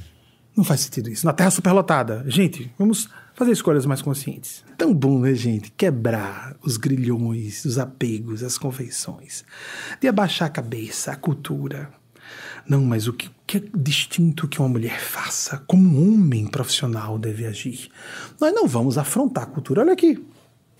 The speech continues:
A visão europeia. Aqui ainda vale usar um paletó. Mas eu uso o Nordeste. Eu respeito convenções em uma certa medida, porque tem um símbolo a roupa. Aí eu mesmo, aí, "Não, tá tão deselegante, tão desalinhado." Aí ele fica preocupado, coitado, que ele é bem mais educado que eu nisso.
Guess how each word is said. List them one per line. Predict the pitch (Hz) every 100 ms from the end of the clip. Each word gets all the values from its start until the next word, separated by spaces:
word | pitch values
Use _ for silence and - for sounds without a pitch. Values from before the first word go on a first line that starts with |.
| _ _ _ _
A | 190
visão | 160 170 185
europeia. | 185 202 185
Aqui | -
ainda | 330 381
vale | 196 202 139 98 - - 165
usar | 143
um | 160
paletó. | 151 160 151 151 120 120 - - -
Mas | 220
eu | 269 247
uso | 233 320
o |
Nordeste. | 359 320 285 330 - - _ _ _ _ _ _ - -
Eu | 139
respeito | 165 165 - 403 453 -
convenções | 208 156 135 - 135
em | 123
uma |
certa | - 127 127
medida, | 123 110 127
porque | 143 233
tem | 294
um |
símbolo | 285 - 254 285 156 117
a |
roupa. | 101 120 120 - - _ _ _ _ _ _ - - - - -
Aí | 349
eu | 370
mesmo, | 349 359 330 214 269 - -
aí, | 185
"Não, | 262
tá | 180
tão | 190
deselegante, | 202 208 190 143 185
tão |
desalinhado." | 202 196 190 165 175 170
Aí |
ele | 175 196
fica | - 175
preocupado, | 185 180 151 180 170 127
coitado, | 113 113 104
que | 127
ele | 143
é |
bem | 123 156
mais | 156 139 -
educado | 147 143 135 123
que | -
eu | 127
nisso. | 135 139 143